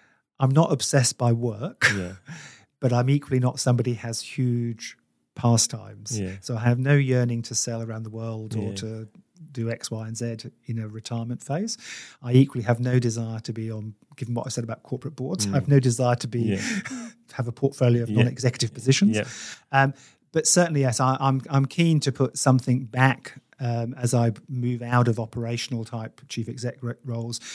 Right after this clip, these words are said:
Speaker 1: into the policy space.
Speaker 2: Mm-hmm.
Speaker 1: And so around those different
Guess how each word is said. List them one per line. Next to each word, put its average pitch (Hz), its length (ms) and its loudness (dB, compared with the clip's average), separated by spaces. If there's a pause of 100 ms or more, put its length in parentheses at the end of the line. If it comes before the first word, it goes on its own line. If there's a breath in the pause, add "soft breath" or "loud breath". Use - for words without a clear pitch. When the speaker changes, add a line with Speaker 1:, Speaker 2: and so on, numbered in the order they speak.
(180 loud breath)
Speaker 1:
into 127 280 8
the 117 100 -10
policy 135 400 2
space. 208 500 -8
Speaker 2:
Mm-hmm. 110 240 -6 (260 loud breath)
Speaker 1:
And 120 160 -2
so 120 400 4
around 127 520 2
those 117 240 0
different 117 480 -8